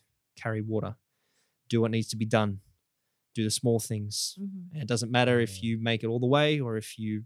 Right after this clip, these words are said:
Speaker 1: are just doing what you are right now. Chop wood, carry water.
Speaker 2: Mm. Mine, I've got two, but I won't ex-, I won't go deep and explain them 'cause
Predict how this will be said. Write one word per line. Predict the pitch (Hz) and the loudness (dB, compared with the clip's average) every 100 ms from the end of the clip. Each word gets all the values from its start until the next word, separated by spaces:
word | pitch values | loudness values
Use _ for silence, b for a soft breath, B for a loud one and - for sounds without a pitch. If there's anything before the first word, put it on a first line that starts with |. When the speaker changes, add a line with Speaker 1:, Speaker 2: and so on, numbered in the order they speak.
| - | -8
Speaker 1:
are | 110 | -6
just | 110 - | -6 -4
doing | 117 | -4
what | 113 110 | -2 -2
you | 117 | -2
are | 113 | -2
right | 113 | -2
now. | 113 107 117 _ _ _ _ | -4 -8 -10 _ _ _ _
Chop | 117 - | -10 -6
wood, | 110 120 _ _ _ | -10 -10 _ _ _
carry | 113 120 | -10 -8
water. | 131 135 _ _ 185 | -12 -18 _ _ -12
Speaker 2:
Mm. | 185 180 180 _ _ _ _ _ _ _ - | -10 -10 -14 _ _ _ _ _ _ _ -10
Mine, | 185 180 185 196 | -4 -2 -2 -2
I've | 190 196 | -2 0
got | 269 247 | -2 -4
two, | - 185 160 175 - _ | -2 0 0 -4 -10 _
but | 185 | 2
I | 185 | 4
won't | 185 | 4
ex-, | 190 - - | 0 -4 -2
I | |
won't | 185 180 180 | 0 0 -4
go | 175 165 165 - | -4 -4 -8 -10
deep | 165 - - _ _ - | -8 -8 -12 _ _ -8
and | 165 | -6
explain | 156 - 175 160 | -6 -8 -6 -6
them | 147 165 | -6 -10
'cause | 175 - | -12 -10